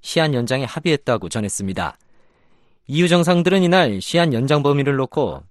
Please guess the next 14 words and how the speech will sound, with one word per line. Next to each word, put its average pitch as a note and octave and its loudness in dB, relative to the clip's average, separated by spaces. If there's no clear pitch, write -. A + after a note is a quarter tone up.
다섯 A#2 -4
시간이 D#3 -2
넘는 D3 0
회의를 C3+ -8
진행한 B2 -8
것으로 G#2+ -10
알려졌습니다. G2 -8
이번 E3+ 0
이유 E3+ -4
정상회의는 D3+ -4
당초 C3+ -8
메이 C#3 -4
총리가 D#3 -4
요청한 C#3 -8